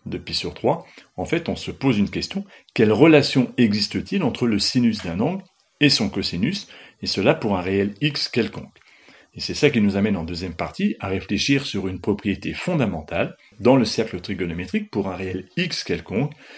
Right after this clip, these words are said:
la relation entre le cosinus de x et le sinus de x. Cela revient à se placer dans une situation comme ceci, en enlevant le cercle trigonométrique, et au final à nous placer dans un triangle O H M rectangle en H, avec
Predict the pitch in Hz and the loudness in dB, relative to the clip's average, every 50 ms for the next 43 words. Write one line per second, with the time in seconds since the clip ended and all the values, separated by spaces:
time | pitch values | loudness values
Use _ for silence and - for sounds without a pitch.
0 | - - - _ _ 104 98 90 92 95 90 82 80 - - 139 165 - - _ | -20 -20 -20 _ _ -4 -4 -2 -2 -2 -2 -2 -2 -2 -2 -2 -2 -4 -8 _
1 | _ _ - 104 101 - - 107 101 98 104 113 104 - - 95 90 87 90 85 | _ _ -4 -4 -2 0 0 0 0 0 0 -2 -4 -2 -4 -4 -6 -6 -8 -8
2 | - - - - - 87 - - 131 156 - - - - - _ _ _ _ _ | -8 -8 -10 -8 -8 -8 -4 -2 -2 -2 -2 -4 -10 -12 -16 _ _ _ _ _
3 | _ - 165 156 139 - - - 120 120 117 107 101 92 - - - - - - | _ 2 4 4 4 4 2 2 2 2 2 0 -2 -4 -4 -6 -14 -18 -20 -20
4 | - _ _ _ _ _ _ _ - - - 101 104 104 107 110 110 123 120 113 | -20 _ _ _ _ _ _ _ -6 0 2 4 4 6 6 4 6 4 4 2
5 | - 117 101 - 104 101 - 117 107 101 92 87 98 98 - 101 101 - 104 95 | 2 0 2 2 2 2 2 0 0 0 0 0 0 -2 -2 -4 -4 -2 -2 -2
6 | - - - 101 98 - - - _ _ _ - 98 92 92 - 120 107 - 220 | -2 -2 -4 -4 -6 -6 -8 -18 _ _ _ -2 -2 0 0 0 0 2 4 4
7 | 233 247 - - 101 98 101 101 104 98 101 107 104 95 87 - - 120 110 - | 4 4 2 0 0 2 2 4 2 2 2 2 2 0 0 0 0 0 0 0
8 | 110 101 - - 95 95 85 82 78 80 78 - 139 170 175 - - - - - | -2 -4 -4 -4 -4 -2 -2 -2 -4 -6 -2 0 0 0 0 -2 -12 -20 -20 -20
9 | - - _ _ _ - 113 110 110 - - 110 104 - 107 104 147 170 147 113 | -20 -20 _ _ _ 0 0 0 2 2 0 -2 0 2 2 4 4 6 6 4
10 | 113 104 104 110 104 101 - 135 113 101 95 87 104 101 101 - 113 104 98 98 | 4 4 2 2 0 0 0 0 0 0 0 0 0 -2 -2 0 0 0 2 2
11 | 98 101 - _ _ - 139 139 139 - - 101 98 - - - - - - 113 | 0 -2 -4 _ _ 6 6 6 6 4 0 -2 0 0 -2 -4 -6 -2 0 4
12 | 110 104 101 92 - - 90 90 87 - - 90 90 90 82 82 85 76 76 - | 4 4 4 2 0 -4 -4 -4 -4 -6 -8 -8 -6 -6 -6 -6 -6 -6 -8 -4
13 | - - 113 156 - - - - - - - - _ _ _ _ _ _ - 110 | 0 0 2 2 2 -2 -4 -6 -10 -20 -20 -20 _ _ _ _ _ _ -2 0
14 | 98 95 113 - - - | 2 2 2 0 -2 -6